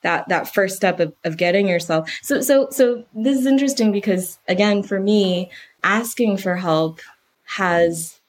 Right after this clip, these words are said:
not been so difficult for me. And that might have been sort of like a saving grace. In fact, I remember sort of my therapist, um, and I, I had an academic coach as well. So I was getting, like, you know, many, <laughs> many forms of support at the same time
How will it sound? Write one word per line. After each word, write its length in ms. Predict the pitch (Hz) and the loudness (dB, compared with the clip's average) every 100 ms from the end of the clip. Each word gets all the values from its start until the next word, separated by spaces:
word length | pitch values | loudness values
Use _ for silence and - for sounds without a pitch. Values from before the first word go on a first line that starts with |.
| _ _ | _ _
not 420 | 180 185 202 - | -6 0 0 2
been 160 | 294 262 | 4 4
so 200 | - 185 | 4 0
difficult 580 | 175 170 165 - 151 - | 0 -4 -6 -4 -6 -4
for 120 | 160 | -6
me. 220 | 156 160 | -4 -2
And 160 | 160 175 | 0 0
that 240 | 180 - | -2 -4
might 400 | 180 185 170 156 - | -4 0 0 -2 -12
have 260 | - 175 165 | -6 -6 0
been 220 | 175 170 | 0 0
sort 200 | 165 170 | 0 0
of 80 | 165 | 0
like 160 | 165 160 | -2 -2
a 80 | 160 | -2
saving 600 | 180 175 175 170 160 151 | 2 0 0 0 -2 -2
grace. 680 | - 180 180 156 165 - - - - _ - | 0 2 2 0 -4 -12 -18 -20 -20 _ -6
In 120 | 185 | -2
fact, 220 | 160 165 | -2 0
I 60 | 160 | 0
remember 680 | 160 170 180 165 156 151 - _ - | 0 0 2 2 0 -4 -10 _ -14
sort 220 | - 156 | -6 -4
of 120 | 156 165 | -4 -6
my 160 | - 156 | -4 -2
therapist, 880 | 160 165 165 165 160 - - - - | 0 0 0 -2 -2 -10 -12 -12 -8
um, 400 | 156 160 160 160 - | -4 -2 0 -2 -2
and 220 | 165 160 | -2 -2
I, 60 | |
I 280 | 165 - 160 | -4 -6 -6
had 280 | 175 - 170 | -4 -6 -6
an 120 | 165 | -6
academic 480 | - 170 175 170 165 | -6 -4 -2 -4 -6
coach 340 | - 185 226 | -2 0 0
as 160 | 196 170 | -2 0
well. 440 | 170 180 214 262 - | 2 2 2 0 -4
So 420 | - 180 165 160 151 | -4 0 2 0 0
I 100 | 175 | 0
was 180 | 170 170 | 0 0
getting, 300 | 180 170 165 | 0 2 0
like, 280 | 156 151 - | -2 -4 -4
you 80 | 170 | -4
know, 140 | 151 | -4
many, 440 | 156 160 170 180 | -2 0 0 0
<laughs> 120 | 175 170 | 0 0
many 240 | 208 226 | 2 2
forms 500 | 220 247 208 233 220 | 2 0 2 0 0
of 100 | 202 | -4
support 380 | 220 208 226 202 | -4 0 2 2
at 100 | 175 | 0
the 100 | 175 | -4
same 240 | 180 180 | -4 -6
time 380 | 180 175 196 | -8 -4 -4